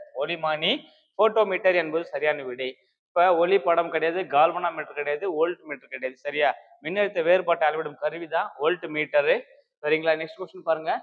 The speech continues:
கொஸ்டின் நம்பர் நாற்பது. நீளம், நீளத்தின் எஸ் ஐ அலகு.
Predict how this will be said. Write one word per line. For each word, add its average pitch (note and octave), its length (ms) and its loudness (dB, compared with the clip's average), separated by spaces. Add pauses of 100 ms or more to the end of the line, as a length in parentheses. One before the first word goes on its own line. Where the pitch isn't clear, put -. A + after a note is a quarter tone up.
(500)
கொஸ்டின் D#3+ 200 -10
நம்பர் E3+ 220 -4
நாற்பது. D#3 340 2 (240)
நீளம், F#3+ 320 4 (100)
நீளத்தின் F#3+ 460 0
எஸ் E3 180 -4
ஐ F3+ 100 4
அலகு. D#3 300 2